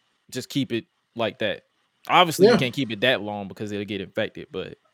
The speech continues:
Speaker 2: Yeah.
Speaker 1: it, like, it's nothing else you can do. It's like, you just, he, he, it's like, he could have been like, "No, I'm hurt.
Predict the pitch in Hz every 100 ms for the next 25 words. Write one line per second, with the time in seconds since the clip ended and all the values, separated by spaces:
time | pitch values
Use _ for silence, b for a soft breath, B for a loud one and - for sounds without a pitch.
0 | _ _ _ 123 120 110 117 110 107 -
1 | 127 135 120 113 123 110 120 - 90 101
2 | 87 95 95 90 98 101 101 87 - _
3 | _ _ _ _ _ _ _ - 139 131
4 | 151 156 b b - 156 160 147 - _
5 | _ _ - 185 165 175 147 151 135 131
6 | 143 147 143 131 131 135 131 127